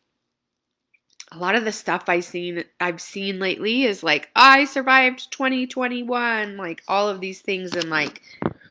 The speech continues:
while some of you definitely feel like that, and that is absolutely valid, I don't feel like I survived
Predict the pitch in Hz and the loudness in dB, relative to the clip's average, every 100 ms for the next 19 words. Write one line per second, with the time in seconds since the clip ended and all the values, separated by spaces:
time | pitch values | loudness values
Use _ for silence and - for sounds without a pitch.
0 | - - - _ - - 214 214 220 233 | -14 0 0 _ 6 8 10 8 8 2
1 | 226 214 214 190 - 208 170 185 175 165 | 2 2 4 4 4 -4 -4 -4 -2 2
2 | 196 - 202 - 175 175 165 - - - | 2 6 6 6 2 4 4 4 -6 4
3 | 165 185 - 185 143 175 160 143 151 196 | 4 4 -4 -4 -2 -2 2 2 2 2
4 | 202 202 254 - 202 190 190 175 160 151 | 4 2 0 -8 -2 0 2 2 2 -2
5 | 151 - 165 160 151 151 156 160 156 156 | -2 -6 -6 -2 0 2 2 0 -2 -8